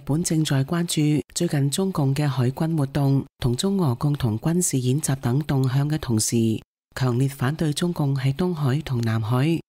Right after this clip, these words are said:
借由武力片面改變現狀嘅嘗試。岸田喺會談中亦表達咗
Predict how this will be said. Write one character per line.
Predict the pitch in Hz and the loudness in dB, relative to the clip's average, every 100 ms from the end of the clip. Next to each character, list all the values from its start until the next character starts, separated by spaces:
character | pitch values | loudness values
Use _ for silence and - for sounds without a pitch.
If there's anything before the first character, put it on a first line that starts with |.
| - | -6
借 | - 175 | -2 2
由 | 156 | 2
武 | 117 127 151 | 2 2 2
力 | 143 139 | 0 -2
片 | - 160 | -2 2
面 | 147 131 | 2 2
改 | 127 123 | 2 0
變 | 143 147 143 | 2 2 2
現 | 139 127 | 2 2
狀 | 139 131 | 0 0
嘅 | 139 | 0
嘗 | - 107 | 0 -2
試。 | 107 143 139 139 139 - _ _ - | 0 2 4 2 0 -10 _ _ -2
岸 | 170 165 | 0 0
田 | 156 135 | 0 0
喺 | 131 160 | 0 0
會 | 180 151 | 0 0
談 | 135 113 | 0 -2
中 | - 165 165 | 0 0 0
亦 | |
表 | 135 123 | 0 -2
達 | 139 139 | 0 0
咗 | 131 123 151 175 | 0 2 2 0